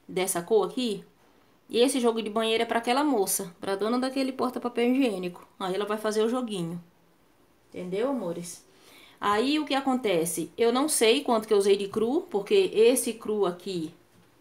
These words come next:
ele, eu já tinha usado dele. Já tinha usado. E, ó, você pode ver que o rolo tá completo.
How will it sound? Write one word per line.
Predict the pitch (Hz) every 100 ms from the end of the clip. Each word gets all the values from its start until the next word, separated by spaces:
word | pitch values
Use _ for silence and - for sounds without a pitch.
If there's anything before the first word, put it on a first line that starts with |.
| _ _ _ _ _ _ _ - _ _ _ _ _ -
ele, | 196 202 214 -
eu | 208 220
já | 226
tinha | 220 233 220
usado | 196 202 190 190
dele. | 180 190 202 254 349 - - - - - - - - - - -
Já | 185 190
tinha | - 196
usado. | 185 180 170 190 262 311 - - - - - - - - - - - - - - - -
E, | 214
ó, | 196
você | 202
pode | 220 214
ver | 220
que | 220
o |
rolo | 220 220
tá | 220 214
completo. | 262 262 208 208 233 311